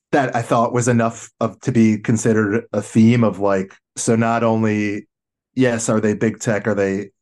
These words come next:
are they a monopoly, like, buying up all the other companies, eliminating competition, they're also watching you.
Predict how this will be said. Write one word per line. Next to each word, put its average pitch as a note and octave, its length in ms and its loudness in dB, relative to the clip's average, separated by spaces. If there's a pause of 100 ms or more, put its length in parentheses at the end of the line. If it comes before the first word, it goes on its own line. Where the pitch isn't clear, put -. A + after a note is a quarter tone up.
(140)
are G#2 80 -2
they G2 140 0
a G2 40 0
monopoly, G#2+ 560 -2
like, F#2 260 -4
buying F#2+ 300 -2
up F#2 140 -2
all F#2+ 80 0
the G2+ 100 -2
other G2 140 0
companies, G2 400 -4
eliminating F#2+ 420 0
competition, F#2 720 -4 (400)
they're A2 180 0
also D#3 380 2
watching B2 540 0
you. F2 280 -2